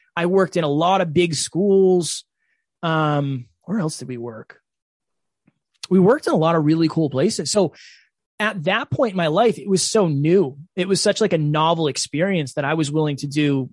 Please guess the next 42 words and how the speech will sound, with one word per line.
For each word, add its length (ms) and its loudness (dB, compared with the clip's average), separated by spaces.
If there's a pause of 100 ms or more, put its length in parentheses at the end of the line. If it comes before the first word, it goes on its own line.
(100)
whatever. 640 -2
There 120 -2
was 180 2
very 360 -2
little 240 -4
burnout. 460 -6
I 160 -2
very 340 0
much 240 -2
wore 260 0
that 120 0
as 160 -2
a 40 -4
badge 280 -4
of 100 -10
honor. 280 -8
I 20 -18
was 140 -14
very, 480 0 (400)
for 100 2
the 80 2
first 460 -2
time, 280 -2
I 80 -2
think 160 -6
I 60 0
was 140 -4
proud 340 -2
of 100 -6
my 120 -8
job. 400 -6
I 60 -4
was 120 -4
proud 380 0
of 100 0
what 140 -2
I 80 0
was 180 -4
doing 280 0
in 80 -6
the 60 -6
world, 400 -6